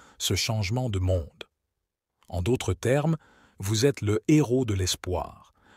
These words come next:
Vous êtes guidé vers l'alignement avec l'esprit et la perspective de Dieu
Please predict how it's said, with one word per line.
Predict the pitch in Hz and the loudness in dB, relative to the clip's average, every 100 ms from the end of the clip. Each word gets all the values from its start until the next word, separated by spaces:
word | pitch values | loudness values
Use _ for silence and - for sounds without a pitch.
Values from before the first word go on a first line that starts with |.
| - | -6
Vous | 104 117 | 0 2
êtes | 110 | 0
guidé | 104 135 135 156 | -4 0 2 2
vers | 127 104 95 | 2 -2 0
l'alignement | 98 113 120 120 107 113 139 | 0 0 0 0 0 0 -2
avec | 101 92 - | -2 -4 -4
l'esprit | 101 - - - 127 151 - - | -4 -4 -6 -4 -4 -6 -12 -10
et | - | -2
la | 104 | 0
perspective | - - 147 - 113 - - 151 127 | 0 0 0 -2 -4 -4 -8 -6 -4
de | 104 | -4
Dieu | 92 90 104 | -4 -2 -2